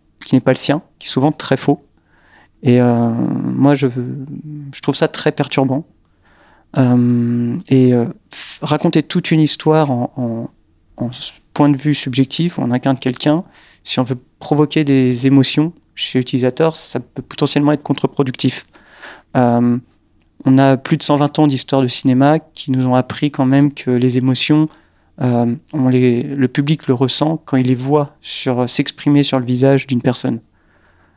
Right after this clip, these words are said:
Euh, alors pourquoi il n'en serait, euh, il n'en serait pas le cas non plus en, en V R ? Voilà. Euh,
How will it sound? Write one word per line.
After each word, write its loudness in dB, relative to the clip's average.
Euh, 2
alors 0
pourquoi 0
il 2
n'en 0
serait, 0
euh, -2
il 0
n'en 2
serait 0
pas 2
le -2
cas 2
non 2
plus -2
en, -4
en -2
V 0
R ? -8
Voilà. -10
Euh, 2